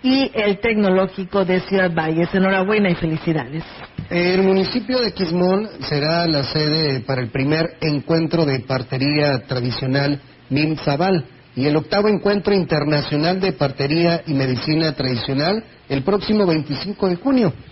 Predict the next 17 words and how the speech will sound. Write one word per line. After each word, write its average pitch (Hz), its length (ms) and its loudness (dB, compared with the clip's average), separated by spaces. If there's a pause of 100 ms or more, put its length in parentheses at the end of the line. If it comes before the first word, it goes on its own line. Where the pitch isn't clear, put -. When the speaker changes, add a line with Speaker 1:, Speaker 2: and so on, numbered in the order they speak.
(300)
Speaker 2:
Griselda 190 480 0
Herna-, 175 340 0
Hernández, 170 580 0 (200)
integrante 135 580 -2
de 131 140 -2
la 113 100 -2
Asociación 123 720 -2 (300)
Civil 143 280 0
de 139 320 0
Parteras, 156 640 -2 (240)
informó 208 460 0
que 208 120 -2
se 160 100 -4
espera 190 360 0
una 185 220 2
gran 143 240 0
participación. 135 960 -4